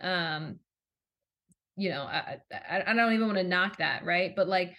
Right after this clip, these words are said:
to then not recognize the privileged position you're in and how you got there, like,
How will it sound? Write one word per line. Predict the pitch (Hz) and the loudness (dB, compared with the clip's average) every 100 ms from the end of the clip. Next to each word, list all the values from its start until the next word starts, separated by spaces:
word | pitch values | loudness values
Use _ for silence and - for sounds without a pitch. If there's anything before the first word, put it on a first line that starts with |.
| - _ - | -20 _ -2
to | 220 | 2
then | 240 226 | 4 4
not | 208 202 190 | 4 2 2
recognize | 202 202 196 185 170 165 170 | 0 0 -2 0 0 -2 -4
the | 175 | -6
privileged | 190 180 180 175 | -2 -2 -2 -6
position | - 175 175 175 170 | -8 -6 -4 -2 -4
you're | 156 | -2
in | 165 185 | 0 0
and | 175 185 | 0 -2
how | 170 | -2
you | 170 | -2
got | 160 147 156 | -2 -4 -2
there, | 196 196 | 0 2
like, | 170 147 | 2 -2